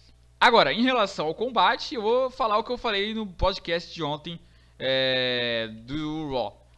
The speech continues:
Bom, eu torço pro time do Raw vencer. Eu acho que seria mais bacana, o time foi melhor montado, melhor bucado, tem mais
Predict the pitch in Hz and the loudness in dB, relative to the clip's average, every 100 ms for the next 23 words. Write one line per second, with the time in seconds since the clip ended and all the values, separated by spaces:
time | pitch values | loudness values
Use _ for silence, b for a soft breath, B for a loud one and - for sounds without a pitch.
0 | - 175 139 - - _ _ _ - - | -2 2 2 -2 -20 _ _ _ -20 -12
1 | - 254 370 - - - 220 233 226 165 | 0 2 2 -6 -18 -10 -2 -2 -2 -10
2 | 165 - 165 151 131 135 135 127 147 165 | -14 -12 -12 -12 -12 -8 -4 -4 -6 -12
3 | - 139 214 - _ - - 117 131 135 | -10 -10 -10 -16 _ -20 -14 -4 -4 -4
4 | - 135 131 135 131 123 - 120 147 170 | -8 -10 -8 -8 -6 -6 -6 -8 -8 -8
5 | 127 - - 180 165 156 143 135 139 123 | -10 -10 -10 -10 -10 -10 -6 -4 -4 -6
6 | 113 107 123 135 120 117 123 123 110 - | -8 -4 -2 -2 -4 -6 -6 -8 -14 -8
7 | 104 127 123 117 107 120 127 123 - | -4 -2 -4 -8 -10 -8 -6 -8 -10